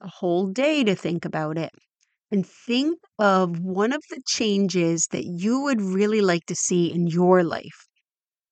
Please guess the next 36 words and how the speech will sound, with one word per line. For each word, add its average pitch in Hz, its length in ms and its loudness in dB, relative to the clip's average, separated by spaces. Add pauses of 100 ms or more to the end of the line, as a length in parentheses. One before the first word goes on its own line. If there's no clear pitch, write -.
(260)
And 208 120 4
if 208 140 2
it's 262 160 2
a 370 80 -2
change, 190 800 2 (500)
if 220 160 -4
it's 285 180 -2
something 311 520 6
that 233 160 6
you 202 240 2
want 196 500 6 (360)
out 254 200 8
of 190 160 6
your 165 160 2
life - 480 -4 (380)
or 185 460 6
to 185 180 -6
stop - 680 0
in 170 140 0
your 160 120 -10
life, - 500 -12 (540)
then 196 400 4
I - 140 -2
want 196 300 0
you 285 100 -2
to 254 160 0
have 196 160 -2
a - 60 -8 (180)
clear, 190 460 2 (340)
detailed 196 680 2
idea 170 680 -2 (440)
of 180 220 2
what 185 400 6
you 185 520 0
do 311 320 6
want 165 380 4